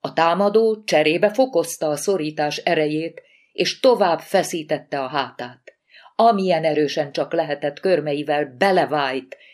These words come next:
az őt szorongató karokba, de mi alatt tovább küzdött, már is tudatosult benne riasztó gyengesége,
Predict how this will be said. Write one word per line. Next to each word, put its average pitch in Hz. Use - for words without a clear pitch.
az 147
őt 180
szorongató 156
karokba, 156
de 190
mi 190
alatt 180
tovább 202
küzdött, 190
már 214
is 208
tudatosult 175
benne 170
riasztó 196
gyengesége, 143